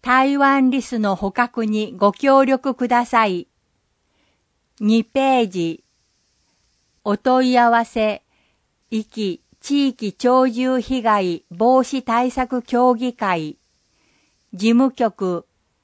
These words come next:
農林課農業振興班。電話、四四の六一一二。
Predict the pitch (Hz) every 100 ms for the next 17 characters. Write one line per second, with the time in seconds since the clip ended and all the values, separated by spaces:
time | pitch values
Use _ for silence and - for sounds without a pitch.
0 | _ _ _ 220 240 262 269 269 262 254
1 | 240 240 233 - 220 247 269 262 226 220
2 | 202 190 247 262 254 - 262 247 214 185
3 | 160 220 _ _ _ _ _ - 196 233
4 | 233 233 214 214 - _ _ _ _ 220
5 | 247 269 269 277 269 226 190 175 - _
6 | _ _ _ _ - 208 214 - 262 269
7 | 247 - 208 175 - 240 233 233 214 165